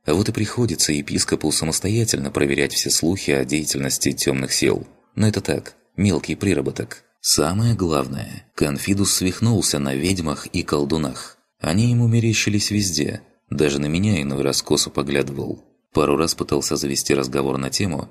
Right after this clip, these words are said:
«А что это вы такое мне рассказывали там, в катакомбах под столицей Артара, когда мы в дерьме по уши из каталажки драпали?» Оба раза я ему отвечал резко,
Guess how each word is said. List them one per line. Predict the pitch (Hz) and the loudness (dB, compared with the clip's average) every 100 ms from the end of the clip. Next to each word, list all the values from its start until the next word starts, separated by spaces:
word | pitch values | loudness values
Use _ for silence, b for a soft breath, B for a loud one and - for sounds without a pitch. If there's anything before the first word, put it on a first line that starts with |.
| _ | _
«А | 73 71 | -2 -2
что | - - 120 | -2 0 0
это | 117 107 | 2 2
вы | 98 101 | 4 2
такое | 98 95 101 101 95 | 0 -2 2 2 2
мне | 92 92 | 0 0
рассказывали | 90 - 95 80 80 78 | 0 0 -2 0 -2 -4
там, | - 113 117 - - | -2 0 0 -2 -10
в | - | -12
катакомбах | - - 104 117 104 92 - | -4 0 0 2 2 0 0
под | 90 | -2
столицей | - - 92 87 - - | 0 -2 0 0 0 -2
Артара, | 95 107 71 67 - - - | -4 -4 -2 -2 -6 -10 -2
когда | 80 76 76 | 0 2 -2
мы | 71 | -2
в | 64 | -2
дерьме | 87 101 73 | 0 0 0
по | - | 2
уши | 69 67 69 | 0 0 -2
из | 65 - - | -2 -2 -2
каталажки | - 90 69 - | 0 0 0 -2
драпали?» | 69 71 64 - 50 - _ _ _ _ _ _ | -2 -2 -2 -8 -10 -16 _ _ _ _ _ _
Оба | 76 71 73 | 0 2 4
раза | 85 69 | 2 2
я | 67 | 0
ему | 65 67 | 0 -2
отвечал | 65 67 - 69 | -4 -4 0 0
резко, | 78 98 - - | 2 0 -2 -6